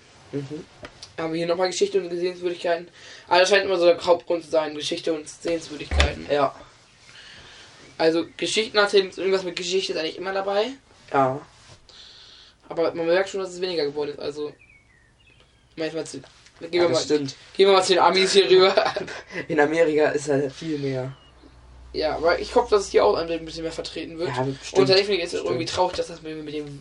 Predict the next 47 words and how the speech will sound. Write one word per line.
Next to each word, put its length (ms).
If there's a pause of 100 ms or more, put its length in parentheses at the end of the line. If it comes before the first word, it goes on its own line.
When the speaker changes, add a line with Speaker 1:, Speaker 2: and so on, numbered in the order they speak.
(140)
Speaker 2:
Vergio 420
so 140
ein 100
bisschen 220
runtergeht. 580 (1500)
Hast, 180
du 160
hast 160
immer 120
noch 120
nicht 160
ein 80
Vergio 400
gemacht, 320
ne? 200
Also 140
ich 80
hab 120
jetzt 160
eine 80
Handy-App 360
mir 140
heruntergeladen, 520
wo 40
man 140
Vergios 340
machen 220
kann, 140
damit 160
ich 40
es 60
auch 60
noch 100
machen 180
kann. 220 (180)
Speaker 1:
Ja. 240 (500)
Speaker 2:
Ich 80
hab 80
da 100
ein, 180
zwei 160
gemacht 360
und 120
die 160
waren 240
ganz 160
spaßig. 640